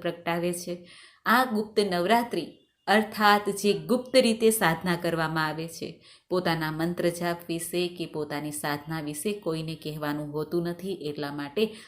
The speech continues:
આ નવરાત્રિને ગુપ્ત નવરાત્રિ કહેવાય છે. જે નવરાત્રિ મહાસુદ એકમથી લઈને મહાસુદ નવમી તિથિ સુધી આ ગુપ્ત નવરાત્રિ આવે છે. મહામાસના સુદ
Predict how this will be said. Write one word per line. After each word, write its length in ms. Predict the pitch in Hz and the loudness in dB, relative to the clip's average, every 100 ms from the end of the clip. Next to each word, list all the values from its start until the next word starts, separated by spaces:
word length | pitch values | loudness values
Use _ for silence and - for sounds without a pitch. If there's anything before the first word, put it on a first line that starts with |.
| - | -6
આ 160 | 175 156 | -4 -2
નવરાત્રિને 720 | 143 143 190 208 170 143 139 | -4 -2 -2 0 -4 -4 -8
ગુપ્ત 440 | 143 190 214 - | 0 2 2 0
નવરાત્રિ 540 | 190 160 139 139 - 139 | -2 -2 -4 -6 -8 -12
કહેવાય 420 | - 143 151 156 | -10 -10 -8 -10
છે. 260 | - - 180 _ _ - - | -12 -16 -20 _ _ -8 2
જે 220 | 185 175 | 4 4
નવરાત્રિ 600 | 170 170 160 160 196 240 | 2 2 2 2 0 2
મહાસુદ 720 | 202 175 190 196 - 175 175 - | 0 -2 -2 -2 2 2 2 0
એકમથી 560 | 175 180 240 247 247 214 | -2 0 0 0 0 -4
લઈને 520 | 143 147 156 240 254 - - 214 | -2 -4 -4 -4 -6 -12 -4 2
મહાસુદ 760 | 233 220 254 254 - 208 202 | 2 2 -2 -2 0 2 4
નવમી 560 | 214 175 165 170 190 190 | 2 2 0 -2 -2 -4
તિથિ 340 | 165 - 185 | -6 -6 -8
સુધી 580 | 180 170 165 240 180 - _ - | -4 -4 0 0 -2 -6 _ -6
આ 140 | 175 | -4
ગુપ્ત 320 | 165 170 - | -2 -4 -4
નવરાત્રિ 600 | 165 156 151 165 165 214 | -4 -2 -2 -2 -2 -2
આવે 240 | 202 202 220 | 0 -2 -4
છે. 240 | - - _ _ _ _ _ _ _ _ 208 | -6 -18 _ _ _ _ _ _ _ _ 0
મહામાસના 1080 | 240 277 285 247 247 247 233 240 247 254 254 | 2 6 6 6 4 2 0 2 2 0 -2
સુદ 200 | 214 202 | 0 2